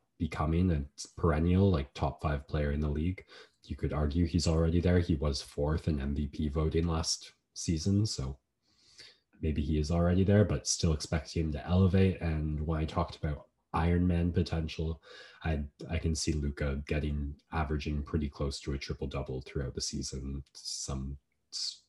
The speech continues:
or at least, like, some stupid high combination of points and assists. And yeah, Dallas Mavericks number four off that, despite relatively less depth than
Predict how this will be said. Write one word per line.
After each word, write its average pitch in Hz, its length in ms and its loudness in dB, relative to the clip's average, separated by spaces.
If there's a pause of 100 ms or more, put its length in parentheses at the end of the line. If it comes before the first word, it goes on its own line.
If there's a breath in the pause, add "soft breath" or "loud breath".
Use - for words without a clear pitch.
(120)
or 80 180 0
at 73 260 -4
least, 80 280 -2
like, 69 160 -4
some 71 280 -4
stupid - 480 -4
high 69 240 -6
combination 71 680 -6
of 67 160 -10
points 71 340 -6
and 69 80 -8
assists. - 680 -6 (1300 loud breath)
And 76 440 0 (400 loud breath)
yeah, 92 200 4
Dallas 76 340 -2
Mavericks 78 480 -2
number 76 220 2
four 73 420 -2 (100)
off 78 260 -6
that, 71 240 -2 (220)
despite 73 540 -4 (500)
relatively 78 640 0
less 73 360 -4
depth - 400 -8
than 71 360 -6